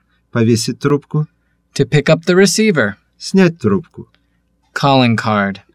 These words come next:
Speaker 1: Телефонная карта.
Speaker 2: Unwanted calls.
Speaker 1: Непрошенные звонки, например, с целью рекламы.
Speaker 2: Phone booth.
Speaker 1: Телефонная будка.
Speaker 2: Redial key.
Speaker 1: Клавиша повторного набора.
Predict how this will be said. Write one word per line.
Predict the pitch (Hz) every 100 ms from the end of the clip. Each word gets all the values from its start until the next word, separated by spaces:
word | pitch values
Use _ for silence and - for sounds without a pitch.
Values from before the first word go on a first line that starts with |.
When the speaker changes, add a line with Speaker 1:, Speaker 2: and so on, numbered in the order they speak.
| _ _ _
Speaker 1:
Телефонная | 110 113 127 123 139 165
карта. | 165 127 117 147 165 - _ _ _ _ _
Speaker 2:
Unwanted | 147 190 180 147 147 165 151
calls. | 160 170 120 101 - - _ _
Speaker 1:
Непрошенные | 123 123 160 180 165 147 147
звонки, | 135 147 147 - 107 - _ -
например, | 113 127 131 131
с | -
целью | 131 113 120
рекламы. | 127 123 104 90 - _ _ _ _ _ _
Speaker 2:
Phone | - - 220 151
booth. | 107 101 98 - _ _ _ _
Speaker 1:
Телефонная | - 113 113 123 120 120
будка. | 120 139 139 165 165 165 _ _ _ _ _ _ _ _ _ _ _ _
Speaker 2:
Redial | 147 202 190 117 104 101
key. | - 113 101 101 - _ _
Speaker 1:
Клавиша | - 135 165 185 - 165
повторного | 131 - 127 120 123 120
набора. | 123 107 90 80